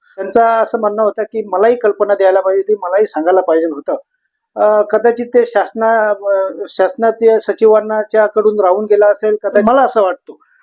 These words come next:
त्याच्यामुळं साहेबांना असं वाटलं की मला बोलवलं नाही. तर आम्ही साहेबांना सांगितलं, "साहेब, अ, तुम्ही मोठे नेते आहेत, नाईक, अ, शिंदे साहेब सुद्धा नेते आहेत, याच्यामध्ये आमचा काय दोष आहे किंवा आम्ही, आमचं काय तेवढं हे नाहीये,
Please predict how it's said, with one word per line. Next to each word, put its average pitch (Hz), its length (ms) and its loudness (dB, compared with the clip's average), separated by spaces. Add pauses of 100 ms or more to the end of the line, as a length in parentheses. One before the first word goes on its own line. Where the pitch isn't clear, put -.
(120)
त्याच्यामुळं 269 540 2 (320)
साहेबांना 233 480 0
असं 262 200 2
वाटलं 247 240 -2
की 254 120 -8
मला 254 200 2
बोलवलं 247 420 2
नाही. 185 180 -4
तर - 180 -10
आम्ही 240 420 0
साहेबांना 220 340 0
सांगितलं, 226 380 -2
"साहेब, 220 260 2 (580)
अ, 196 240 2 (360)
तुम्ही 226 220 2
मोठे 214 280 2
नेते 190 260 0
आहेत, 175 200 0 (480)
नाईक, 220 360 0
अ, 196 180 4
शिंदे 214 300 2
साहेब 226 240 0
सुद्धा 208 500 0 (540)
नेते 196 220 0
आहेत, 170 180 -2 (400)
याच्यामध्ये 262 840 -2 (340)
आमचा 220 240 -2
काय 240 180 2
दोष 202 260 2
आहे 175 80 -2
किंवा 196 300 4
आम्ही, 226 300 0
आमचं 190 380 -6
काय 220 260 2
तेवढं 214 420 4
हे 185 220 -4
नाहीये, 220 340 0